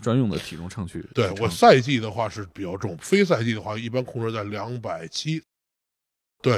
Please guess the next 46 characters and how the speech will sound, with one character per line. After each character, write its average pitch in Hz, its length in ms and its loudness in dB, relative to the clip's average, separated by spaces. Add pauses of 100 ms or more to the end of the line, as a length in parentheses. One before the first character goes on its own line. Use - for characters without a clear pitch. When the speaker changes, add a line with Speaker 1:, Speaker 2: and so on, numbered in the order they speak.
Speaker 2:
因 - 20 2
为 160 80 6
我 131 160 4
们 131 200 0
这 180 100 6
个 143 60 6
比 98 120 -10
赛 113 140 0
跟 147 120 0
健 143 160 2
美 151 120 -2
比 101 60 -4
赛 110 60 -6
不 110 140 -8
一 123 80 -2
样， 139 300 0
就 127 120 0
是 113 60 2
我 95 140 -4
们 123 120 -10
越 175 160 6
到 120 200 -2
赛 123 300 2
季， 107 220 -10
体 101 200 -12
重 117 120 -4
要 113 120 0
往 117 120 -8
上 117 140 -8
涨， - 100 -10 (640)
要 120 120 0
玩 123 200 2
命 151 100 2
去 131 140 -8
长 113 160 -4
体 104 140 -12
重。 107 180 -10
因 151 140 0
为 160 80 2
大 147 120 2
力 151 120 2
士 147 160 0
比 101 160 -8
赛 123 180 0
的 117 80 -4
话， 110 180 -6